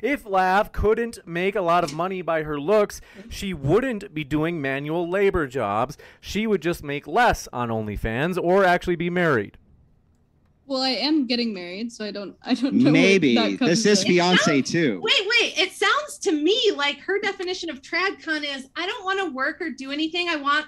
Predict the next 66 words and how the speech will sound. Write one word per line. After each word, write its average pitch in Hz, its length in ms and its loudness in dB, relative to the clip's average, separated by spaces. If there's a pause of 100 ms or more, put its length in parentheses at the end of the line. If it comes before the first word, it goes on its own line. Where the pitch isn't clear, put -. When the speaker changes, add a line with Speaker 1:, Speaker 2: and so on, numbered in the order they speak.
Speaker 4:
to 302 100 -10
marry 285 300 -4
a 294 60 -6
guy 247 260 -4
who 269 140 -8
does 240 340 -6
everything 330 420 -8
for 349 120 -10
me 349 140 -4
and 302 100 -2
does 269 160 -6
all 269 100 -8
the 254 80 -6
hard 247 400 -6
things 320 240 -2
and 269 140 -6
lifts 254 220 -8
the 247 100 -10
heavy 226 280 -8
stuff 320 300 -4
so 240 60 6
that 233 120 4
I 381 180 0
Speaker 2:
No. 156 120 -6
Speaker 4:
can 302 80 -4
just 320 180 -10
sit 285 120 -8
here 277 160 -6
and 285 100 -6
look 320 180 -8
cute." 453 220 -2 (460)
That's 392 240 -2
what 508 200 2 (100)
it - 100 -8
sounds 349 540 0
like. 196 340 -10
I'm 359 180 -2
just 427 240 -6
saying 339 300 -2
Speaker 2:
But 254 60 -2
Speaker 4:
that's 247 160 2
Speaker 2:
that's 330 100 -2
certainly 330 260 4
not 269 220 4
what 254 100 2
it 254 80 2
Speaker 4:
<laughs> 269 160 2
Speaker 2:
is. - 220 -10
I'm, 277 280 6
I'm 254 200 -2
in 285 100 2
school 285 240 -8
to 277 80 -4
be 277 140 -2
a 233 40 0
doula 220 360 -6
right 233 180 -2
now. 240 180 -4
I 285 60 -4
really 196 340 -2
value 180 360 -2
femininity 190 580 -4
Speaker 3:
A 254 40 0
Speaker 2:
and 247 80 4
Speaker 3:
what? 185 80 2
Speaker 2:
motherhood. 214 460 -2